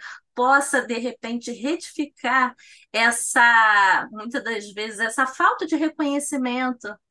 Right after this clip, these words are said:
né, dessa, dessa expoente do nosso, e embora silenciosa, né,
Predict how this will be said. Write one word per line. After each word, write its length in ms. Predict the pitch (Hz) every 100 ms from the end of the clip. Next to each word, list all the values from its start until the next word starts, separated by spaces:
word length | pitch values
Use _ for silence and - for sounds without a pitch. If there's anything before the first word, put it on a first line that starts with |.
| _ -
né, 300 | 226 247 240
dessa, 760 | 214 220 - 233 208 185 - - _ _
dessa 320 | 190 220 220
expoente 580 | 240 - 220 214 254 247
do 160 | 196 208
nosso, 260 | 208 202 -
e 180 | 254 247
embora 320 | 240 233 277
silenciosa, 960 | 277 247 262 - 233 233 330 359 359
né, 140 | 349